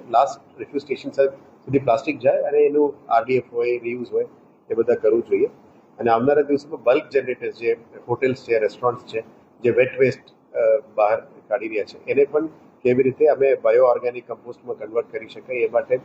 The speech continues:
કમ્પોસ્ટ સ્ટેશન્સ છે, અમુક અમુક જે જૂના ચાલુ કરીએ ત્યારે બધાને રિવાઇવ કરવાનું કીધું છે. અને આવનારા દિવસોમાં બાયો સી એન જી તરફથી પણ જઈશું,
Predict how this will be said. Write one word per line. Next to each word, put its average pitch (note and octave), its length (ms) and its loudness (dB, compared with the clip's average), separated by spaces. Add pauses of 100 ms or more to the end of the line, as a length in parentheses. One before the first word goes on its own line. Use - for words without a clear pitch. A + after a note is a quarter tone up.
(340)
કમ્પોસ્ટ C3 380 -2
સ્ટેશન્સ B2 460 -4
છે, C3 60 0
અમુક A#2+ 240 -4
અમુક B2 140 2 (100)
જે A#2+ 100 0
જૂના B2+ 440 -2 (140)
ચાલુ A2+ 200 2
કરીએ B2+ 240 2
ત્યારે A#2+ 220 0
બધાને A#2+ 380 0
રિવાઇવ A#2 340 0
કરવાનું B2 380 -4
કીધું A#2+ 200 -18
છે. - 340 -20 (300)
અને B2 140 2
આવનારા B2 280 4
દિવસોમાં B2+ 400 -6
બાયો A#2+ 220 4
સી B2 160 -8
એન A#2+ 140 -6
જી F3+ 100 -4
તરફથી A2+ 340 -2
પણ A2 160 -4
જઈશું, G#2+ 360 -2